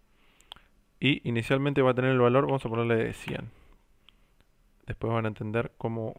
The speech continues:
cambiar ese valor. Seleccionamos de nuevo barra vida. Seleccionamos Set Width en Size and Position. Ponemos Next. Y acá, ¿qué vamos a elegir?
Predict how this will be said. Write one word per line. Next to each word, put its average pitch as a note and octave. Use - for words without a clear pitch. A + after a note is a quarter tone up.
cambiar G2+
ese -
valor. -
Seleccionamos G#2
de G#2+
nuevo A2
barra B2
vida. E3+
Seleccionamos G#2
Set A2+
Width C3
en A#2
Size G#2+
and G#2+
Position. C#3+
Ponemos A2+
Next. -
Y D#3+
acá, D3
¿qué -
vamos C3
a -
elegir? -